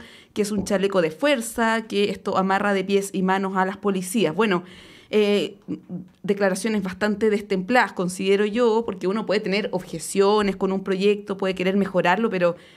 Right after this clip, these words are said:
em, plantear que es un, eh, gatillo imposible o que está hecho a la medida del octubrismo parece que no,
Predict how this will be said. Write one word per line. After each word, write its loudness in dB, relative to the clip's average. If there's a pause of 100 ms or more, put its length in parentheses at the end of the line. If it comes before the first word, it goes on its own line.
(220)
em, 2
plantear 0
que 0
es -4
un, 0
eh, 4
gatillo 0
imposible 0
o 0
que -4
está -4
hecho -2
a 2
la 0
medida 2
del 0
octubrismo -4
parece -2
que -4
no, 0